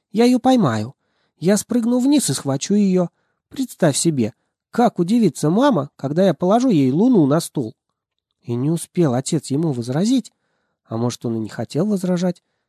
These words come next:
как маленький водяной прыгнул с дерева в пруд. Еще в воздухе он протянул руки,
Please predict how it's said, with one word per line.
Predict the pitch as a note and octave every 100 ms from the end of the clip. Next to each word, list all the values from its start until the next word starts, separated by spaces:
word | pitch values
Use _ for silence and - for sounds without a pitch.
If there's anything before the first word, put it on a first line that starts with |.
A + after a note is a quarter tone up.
| _ _ _
как | A2+ -
маленький | D#3+ D3 A#2+ A#2+
водяной | A#2+ E3 A3 F3
прыгнул | - - B3 D#3 C3+
с | B2
дерева | D#3+ F#3+ F3+
в | F3
пруд. | - F#3+ D#3 - _ _ _
Еще | A#2 - F3+
в | C#3
воздухе | B2 F3 G#3 C#3 A#2 A2+ G#2+ _ _ _ -
он | C3
протянул | - C#3+ E3+ F3+ C3+
руки, | E3 B3+ - A#2